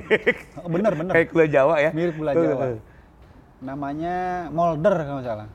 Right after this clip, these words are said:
Speaker 2: Alat
Speaker 1: Oke,
Speaker 2: cetaknya itu.
Speaker 1: molder ya. Heeh.
Speaker 2: Molder. Saya pernah lihat di dua,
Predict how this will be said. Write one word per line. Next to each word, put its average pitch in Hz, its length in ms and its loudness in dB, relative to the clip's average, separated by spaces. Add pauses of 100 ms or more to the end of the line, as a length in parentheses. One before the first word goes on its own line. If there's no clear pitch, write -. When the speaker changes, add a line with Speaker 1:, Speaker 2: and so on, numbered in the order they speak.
(100)
Speaker 2:
Alat 131 220 0
Speaker 1:
Oke, - 100 -8
Speaker 2:
cetaknya 104 320 -2
itu. 98 80 -6
Speaker 1:
molder 120 400 4
ya. 98 160 0
Heeh. 98 300 -8
Speaker 2:
Molder. 117 300 -8 (340)
Saya 185 160 -2
pernah 190 240 -4
lihat 180 320 0
di 147 220 -2 (880)
dua, 175 320 4